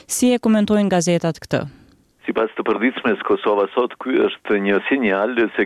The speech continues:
Speaker 2: kryeministri Ramush Haradinaj, për dallim nga i mëparshmi, nuk do të mbështes gjithçka që i ka lënë në tavolinë Hashim Thaçi, sa ishte në krye të qeverisë.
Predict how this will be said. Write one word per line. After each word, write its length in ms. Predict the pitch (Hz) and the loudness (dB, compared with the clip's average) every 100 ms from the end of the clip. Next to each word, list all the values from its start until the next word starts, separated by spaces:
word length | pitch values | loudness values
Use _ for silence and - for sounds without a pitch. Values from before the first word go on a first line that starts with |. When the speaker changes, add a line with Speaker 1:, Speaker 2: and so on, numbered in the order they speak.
| - | 0
Speaker 2:
kryeministri 560 | 107 101 107 117 123 | 0 2 0 0 2
Ramush 320 | 110 113 107 104 | 2 2 -2 0
Haradinaj, 480 | 98 92 110 120 113 | 0 0 -2 -2 -2
për 140 | 104 98 | 0 0
dallim 240 | 98 113 104 | 0 0 2
nga 160 | 98 - | 2 0
i 80 | 120 | -2
mëparshmi, 560 | 101 98 107 95 - 104 | -4 0 -2 -2 -4 -4
nuk 160 | 123 | -2
do 80 | 123 | -2
të 160 | 110 101 | -2 -2
mbështes 400 | 98 - 101 78 | -2 0 0 0
gjithçka 400 | 98 95 - 120 - | -6 -6 -4 -4 0
që 140 | 101 | -2
i 40 | 101 | 0
ka 100 | 98 | 0
lënë 220 | 117 92 | 0 0
në 20 | 87 | 2
tavolinë 420 | 90 87 104 87 | 2 2 2 0
Hashim 320 | 85 139 135 - | -2 -4 -6 -2
Thaçi, 380 | 80 - - - - - - - - | -2 -2 -2 -4 -6 -20 -20 -8 -2
sa 80 | 101 | -2
ishte 240 | 107 113 | -2 -2
në 140 | 98 - | -2 0
krye 240 | 95 87 | 0 0
të 160 | 87 - | -2 -2
qeverisë. 480 | 82 73 - - | -2 -2 -8 -14